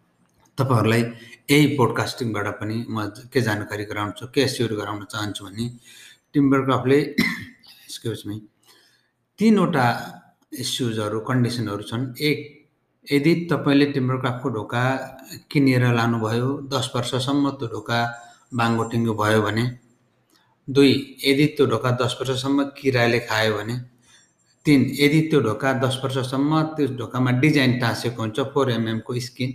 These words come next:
दुवै साइडमा सेम स्किन टाँसेको हुन्छ, यदि त्यो डिजाइन उब्कियो भने हामी दस वर्षसम्म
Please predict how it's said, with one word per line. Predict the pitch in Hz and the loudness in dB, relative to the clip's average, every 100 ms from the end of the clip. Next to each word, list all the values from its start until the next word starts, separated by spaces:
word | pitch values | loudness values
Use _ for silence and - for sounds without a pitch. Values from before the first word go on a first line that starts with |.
| - _ _ _ _ _ 127 | -12 _ _ _ _ _ 0
दुवै | 143 170 | 6 6
साइडमा | 170 120 110 127 | 6 2 2 0
सेम | 123 175 156 | 0 4 4
स्किन | 127 - 120 | 2 0 -4
टाँसेको | 123 117 - 110 110 | -4 -6 -8 -10 -10
हुन्छ, | 104 | -10
यदि | 147 - 147 156 | -10 -4 -2 -2
त्यो | 156 131 | 0 0
डिजाइन | 127 127 113 117 123 | 0 -4 -4 -2 -2
उब्कियो | 135 127 - 117 | -6 -8 -4 -4
भने | 98 107 170 - _ _ _ _ _ | -4 -8 -8 -10 _ _ _ _ _
हामी | 120 104 110 | -8 -4 -4
दस | 117 117 113 - | -2 -2 -4 -6
वर्षसम्म | 123 127 123 151 151 | -8 -6 -4 -2 0